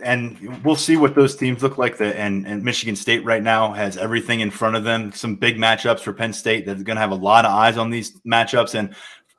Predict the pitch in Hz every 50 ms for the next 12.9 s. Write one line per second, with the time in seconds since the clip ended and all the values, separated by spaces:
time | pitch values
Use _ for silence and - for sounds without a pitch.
0 | _ - 165 156 127 143 160 147 - 127 120 120 127 131 147 151 143 139 151 147
1 | 143 139 131 123 120 107 117 113 107 139 143 123 135 135 131 123 120 - - 131
2 | 123 127 117 - - 131 127 120 104 - 120 113 101 - - 117 120 127 - -
3 | 107 98 - 110 110 107 98 107 110 101 95 104 120 131 120 104 107 104 101 -
4 | - - 113 110 110 104 101 98 - - - _ _ - 101 104 104 101 104 107
5 | 117 120 117 - - 127 120 117 104 101 117 120 113 110 113 113 117 - - 123
6 | 110 - - 110 98 113 120 117 - 104 95 90 87 - - - 120 127 135 127
7 | 110 98 110 107 101 - 107 101 98 - - 101 98 98 95 95 - _ - -
8 | _ - 98 98 95 95 120 110 117 117 110 - 127 123 123 123 123 120 - 123
9 | 127 123 127 127 127 123 113 110 107 101 101 98 - 101 95 107 113 120 123 117
10 | 117 123 127 123 107 107 110 107 104 - 113 107 - 131 127 127 131 123 - -
11 | 131 127 - - 117 113 110 95 101 117 127 127 123 107 - - 120 120 120 117
12 | 113 - 113 107 98 - 110 104 101 - - - 170 160 151 120 117 110